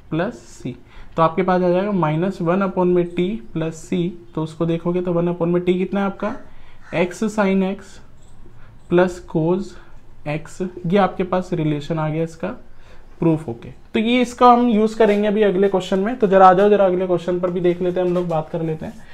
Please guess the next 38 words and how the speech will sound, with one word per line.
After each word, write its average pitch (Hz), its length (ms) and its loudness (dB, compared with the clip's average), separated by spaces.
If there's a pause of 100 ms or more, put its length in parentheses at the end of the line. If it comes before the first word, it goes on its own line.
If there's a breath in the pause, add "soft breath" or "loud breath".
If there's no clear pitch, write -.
(260 loud breath)
तो 247 40 4
ये 240 140 6
क्वेश्चन 240 360 4
है 185 60 0
आपके - 240 -4
पास। - 300 -8 (320 loud breath)
अब 180 60 6
हम 214 140 8
लोगों 240 180 8
को 247 60 8
अच्छे 240 240 2
से 240 80 4
पता 226 280 6
है 214 260 4 (240 loud breath)
कि 220 100 2
इस - 260 -4
टर्म 226 200 8
का 240 100 8
जो 240 120 6
डेरिवेटिव 226 640 6
आएगा 196 320 4
वो 226 320 0
x 208 280 4
cos 214 320 2
x 196 240 -2
आएगा, - 280 -6 (100)
जैसे 160 200 -2
कि 185 60 2
हमने 185 180 0
पिछले 190 340 -4
क्वेश्चन 180 260 -2
में 175 160 0
भी 170 80 -2
देखा। 156 300 -4 (500 soft breath)
तो 190 60 0
इसका 196 160 2
डेरिवेटिव 214 460 4
आएगा 208 260 8